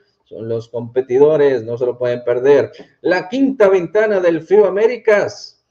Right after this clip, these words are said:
y la última, perdón, de la fiba Fabri-, a-, África es el veinticuatro de febrero del veintitrés, no se lo pueden perder. Muchos de estos partidos los pueden ver en la plataforma roja de la fiba, totalmente gratis, así que no se lo pierdan.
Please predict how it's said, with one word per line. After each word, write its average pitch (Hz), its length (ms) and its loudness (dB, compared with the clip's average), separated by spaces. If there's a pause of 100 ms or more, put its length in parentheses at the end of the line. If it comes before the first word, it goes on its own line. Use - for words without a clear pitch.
(300)
y 127 80 -6
la 127 160 0
última, 151 560 -2
perdón, 139 320 -2
de 131 80 2
la 120 220 -2
fiba 165 440 -6
Fabri-, 185 360 -6 (100)
a-, 131 240 -16 (100)
África 214 680 -6
es 135 300 -4
el 160 100 -4
veinticuatro 143 800 -6
de 165 100 -6
febrero 143 540 0
del 135 180 0
veintitrés, 143 760 -2
no 113 140 -8
se 131 80 -8
lo 120 140 -4
pueden 135 260 -4
perder. 208 280 0
Muchos 170 280 -8
de 156 80 0
estos 160 220 -10
partidos 131 340 -6
los 127 140 -4
pueden 120 200 -4
ver 120 120 -6
en 123 80 -8
la 110 80 -10
plataforma 113 500 -12
roja 117 320 -8
de 107 80 -2
la 101 160 -6
fiba, 180 480 -4 (240)
totalmente 120 640 -6
gratis, 139 760 -6
así 107 200 -20
que - 140 -14
no 113 160 -10
se 110 100 -14
lo 113 160 -6
pierdan. 95 360 -10